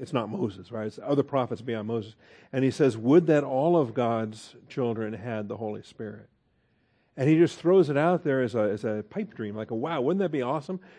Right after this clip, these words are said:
if all of God's children had the Holy Spirit?" And of course, we read that today in our Bibles and say, "Well, yes, Moses, we do." <laughs> Every believer has the Holy Spirit. That's, that's a marvelous way. And so what we have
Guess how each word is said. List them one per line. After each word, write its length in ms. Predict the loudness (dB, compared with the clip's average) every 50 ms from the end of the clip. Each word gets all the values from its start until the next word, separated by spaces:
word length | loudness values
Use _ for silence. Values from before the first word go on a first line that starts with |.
| -10 -6
if 180 | -6 -6 -4
all 240 | -4 -4 0 2 2
of 120 | 0 0 0
God's 280 | 0 0 0 0 -2
children 360 | -4 -4 -4 -4 -4 -4 -6
had 240 | -4 -4 -2 -2 -2
the 60 | -4
Holy 220 | -4 -4 -4 -4 -6
Spirit?" 400 | -8 -8 -10 -10 -10 -12 -16 -20 _ _ _ _ _ _ _ _ _ _ _ _ _ _ _ _ -12
And 60 | -4
of 80 | 0
course, 180 | 2 2 2 4
we 120 | 2 2
read 220 | 4 4 2 2 2
that 140 | 0 -2 -2
today 260 | -2 -2 0 0 0
in 100 | 0 0
our 80 | -2
Bibles 400 | -2 -2 -2 0 0 -2 -2 -4
and 120 | -4 -6 -6
say, 160 | -4 -4 -2
"Well, 140 | -2 -2 -2
yes, 240 | -2 -2 -4 -4 -4
Moses, 440 | -4 -4 -4 -4 -4 -6 -8 -6 -6
we 100 | -4 -2
do." 280 | -2 -2 -2 -2 -4 -4 -4
<laughs> 240 | -4 -2 -2 -4 -6 -6 -10 -20 -20 -20 -20 _ _ 0
Every 260 | 2 4 6 6 6
believer 420 | 4 6 6 6 6 6 4 0
has 220 | 0 0 -2 -2 -2
the 60 | -2
Holy 260 | -2 0 0 0 -2
Spirit. 380 | -4 -6 -6 -4 -4 -2 -4 -4
That's, 240 | -6 -6 -8 -6
that's 220 | -4 -4 -4 -2 -4
a 40 | -4
marvelous 560 | -2 0 2 2 2 2 0 0 0 -2 -2
way. 140 | -2 -2 -2
And 80 | -2 -2
so 100 | -2 0
what 160 | 2 2 4
we 160 | 4 4 4
have 420 | 2 2 0 0 0 0 0 -2